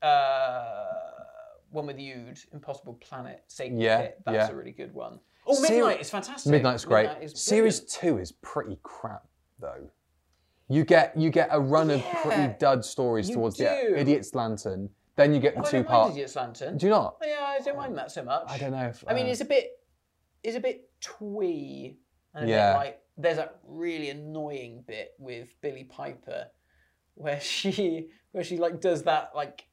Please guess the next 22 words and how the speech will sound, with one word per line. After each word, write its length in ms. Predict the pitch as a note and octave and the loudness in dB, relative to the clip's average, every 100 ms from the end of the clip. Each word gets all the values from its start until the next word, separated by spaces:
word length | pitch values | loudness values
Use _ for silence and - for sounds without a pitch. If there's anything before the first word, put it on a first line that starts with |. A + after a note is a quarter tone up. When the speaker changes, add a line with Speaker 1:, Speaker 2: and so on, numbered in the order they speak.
| _ - | _ -12
Speaker 1:
exit 360 | - - F3+ | -8 -6 -6
stage 400 | - F3+ D#3+ C#3+ | 0 0 0 0
left 260 | E3 - - | 0 0 -2
run 440 | D#3 D#3+ E3 C#3 C#3 | -2 6 6 6 -2
when 160 | C#3 | -14
she, 140 | D3 D3 | -12 -10
like, 180 | C3+ | -6
has 120 | D#3+ D3+ | -6 -4
a 40 | |
go 300 | C#3+ D#3 C#3 | 2 2 0
at 60 | C3 _ D3+ | -6 _ -14
the 100 | C#3 | -2
dad. 500 | D#3 C#3 G#2+ A2+ - - | 0 0 -2 -8 -12 6
Speaker 2:
I, 160 | C#3 C3+ | 8 8
Speaker 1:
She 140 | A#2 - | 6 10
Speaker 2:
oh, 280 | D3 C#3 B2+ | 12 12 10
y-, 140 | A#2+ C#3 | 6 8
oh. 240 | C3+ B2 | 10 10
Speaker 1:
And 160 | G#2+ - | 8 2
she's 160 | F3+ D3 | -2 -2
like, 180 | C3+ | -2
y-, 140 | E3+ | -6